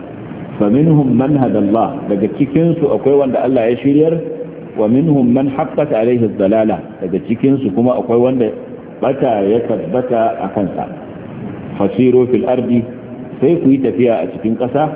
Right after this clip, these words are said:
"فانظروا كيف كان عاقبة المكذبين"، sannan ku yi duba ku ga yaya ƙarshen al'amarin masu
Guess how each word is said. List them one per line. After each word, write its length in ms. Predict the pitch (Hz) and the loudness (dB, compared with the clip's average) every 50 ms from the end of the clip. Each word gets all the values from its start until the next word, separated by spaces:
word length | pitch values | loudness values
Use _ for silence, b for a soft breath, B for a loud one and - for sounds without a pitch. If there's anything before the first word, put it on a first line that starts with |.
| - - - - - - - - - - - | -10 -12 -14 -16 -16 -16 -16 -16 -16 -16 -4
"فانظروا 560 | - 131 151 175 170 147 143 127 131 131 135 | -2 0 2 2 4 4 4 4 4 4 4
كيف 160 | 131 135 135 123 117 131 120 | 2 0 2 0 0 0 0
كان 160 | 120 120 113 | 0 0 0
عاقبة 400 | 98 113 120 - 113 107 113 110 | 0 -2 -2 -2 -2 -2 -2 -2
المكذبين"، 840 | - 107 98 95 92 - 113 113 107 107 101 90 113 127 131 131 131 - - - - - - - - - - - - - | 0 0 0 0 0 0 -2 -2 0 -2 0 2 4 2 2 2 0 -4 -8 -10 -12 -12 -14 -14 -14 -16 -16 -16 -16 -6
sannan 320 | - 110 107 101 107 110 104 | -4 -2 0 0 0 0 2
ku 80 | - 101 104 | 2 2 4
yi 40 | 104 | 4
duba 320 | 107 120 117 117 120 120 117 117 | 4 2 4 4 4 2 2 0
ku 80 | 104 95 | 0 0
ga 320 | 87 107 110 107 107 - - - | 2 2 2 2 0 -2 -4 -2
yaya 560 | 95 101 101 101 101 98 98 98 95 92 95 | 0 2 2 4 2 2 2 2 2 0 -2
ƙarshen 400 | 95 98 98 98 92 - 123 127 - 107 | -2 -2 -2 -2 -2 0 -2 0 0 -2
al'amarin 480 | 101 - - 117 110 101 101 104 110 | -2 -2 -2 0 0 2 2 2 0
masu 160 | 101 90 85 | 0 -2 -2